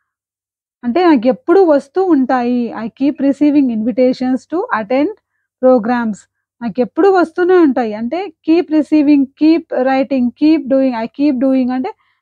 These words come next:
నేను చేస్తూ ఉంటాను. I keep writing అంటే రాస్తూ ఉంటాను. I keep learning అంటే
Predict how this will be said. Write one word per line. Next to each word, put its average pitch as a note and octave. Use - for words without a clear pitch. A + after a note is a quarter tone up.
నేను C4+
చేస్తూ C#4
ఉంటాను. A3+
I B3
keep D4+
writing C#4
అంటే C#4
రాస్తూ C4+
ఉంటాను. G#3+
I B3+
keep D4+
learning C#4+
అంటే D4+